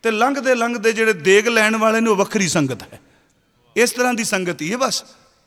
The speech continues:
ਪਰ ਇੱਥੇ ਸਤਿਗੁਰੂ ਦੀ ਇੰਨਾ ਤਰਸ ਕੀਤਾ ਹੈ, ਕੀਰਤਨ ਵੀ ਸੁਣੀ ਜਾ ਰਹੇ ਆ, ਸ਼ਬਦ ਦੀ ਵਿਆਖਿਆ ਵੀ ਸੁਣੀ ਜਾ ਰਹੀ ਏ, ਢਾਡੀ ਗੁਰਸਖ ਲੱਗਦੇ ਨੇ,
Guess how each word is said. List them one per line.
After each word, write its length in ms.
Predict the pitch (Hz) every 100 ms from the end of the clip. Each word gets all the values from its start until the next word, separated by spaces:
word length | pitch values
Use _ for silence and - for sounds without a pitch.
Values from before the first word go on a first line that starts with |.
| _ _ -
ਪਰ 100 | 202
ਇੱਥੇ 260 | 214 220 208
ਸਤਿਗੁਰੂ 540 | - 175 170 185 214
ਦੀ 160 | 185 180
ਇੰਨਾ 260 | 170 196
ਤਰਸ 380 | - 196 220 220
ਕੀਤਾ 340 | 185 151 175
ਹੈ, 240 | 170 185 - _ _ _ _ -
ਕੀਰਤਨ 420 | 202 202 220 240
ਵੀ 100 | 262
ਸੁਣੀ 320 | - 214 208
ਜਾ 220 | 196 190
ਰਹੇ 200 | 180 175
ਆ, 160 | 156 123 _ _ _ _ _ _ _
ਸ਼ਬਦ 440 | - - 196 226
ਦੀ 160 | 185 226
ਵਿਆਖਿਆ 500 | 170 175 196 240 262
ਵੀ 120 | 262
ਸੁਣੀ 320 | 220 202 196
ਜਾ 200 | 185 180
ਰਹੀ 220 | 175 175 170
ਏ, 120 | 131 - _ _ _ - _ _
ਢਾਡੀ 360 | 208 180 147 226
ਗੁਰਸਖ 480 | 190 214 - 208 214
ਲੱਗਦੇ 420 | 190 180 185 208
ਨੇ, 220 | 220 220